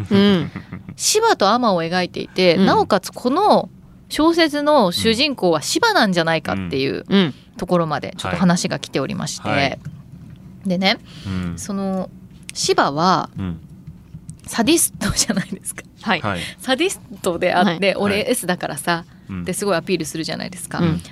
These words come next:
Speaker 2: ただ、サディストとか、マ-、マゾヒスト
Speaker 3: マゾヒスト。
Speaker 2: とか
Speaker 3: うん。
Speaker 2: って別に私、殺意じゃないと思うんですよ。
Speaker 3: うん。
Speaker 1: うん。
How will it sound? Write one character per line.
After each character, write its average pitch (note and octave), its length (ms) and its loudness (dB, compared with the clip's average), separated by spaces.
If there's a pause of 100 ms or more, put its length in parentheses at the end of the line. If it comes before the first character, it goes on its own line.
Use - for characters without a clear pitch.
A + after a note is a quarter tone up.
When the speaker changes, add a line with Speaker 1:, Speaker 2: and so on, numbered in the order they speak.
Speaker 2:
た F#4+ 100 0
だ、 G3+ 320 2 (320)
サ - 220 0
デ C5+ 100 2
ィ C#5+ 60 2
ス - 140 -6
ト F3+ 160 2
と D#3+ 140 -6
か、 - 280 -4 (140)
マ-、 G3+ 260 4
マ F#3+ 160 2
ゾ C4+ 160 6
ヒ C4+ 200 -2
ス - 180 -4
ト - 100 -12
Speaker 3:
マ A#2 100 0
ゾ G#2 100 0
ヒ G3 140 2
ス - 80 -10
ト。 - 180 -14 (220)
Speaker 2:
と G3 100 -2
か F3+ 360 2
Speaker 3:
う G2+ 40 -8
ん。 E2+ 120 -6
Speaker 2:
っ E2+ 40 -14
て F#3+ 300 0 (480)
別 A#3 260 0
に D4+ 100 2
私、 A#3 340 0
殺 - 560 0
意 B3+ 60 4
じ F#3 80 -2
ゃ F3 60 2
な F#3 120 6
い F3+ 60 0
と E3 100 -6
思 D3+ 140 -6
う - 20 -8
ん - 40 -10
で D#3+ 60 -10
す - 100 -14
よ。 D3 80 -8
Speaker 3:
う A#2+ 40 0
ん。 A#2+ 280 4
Speaker 1:
う A3+ 120 2
ん。 C3 100 -2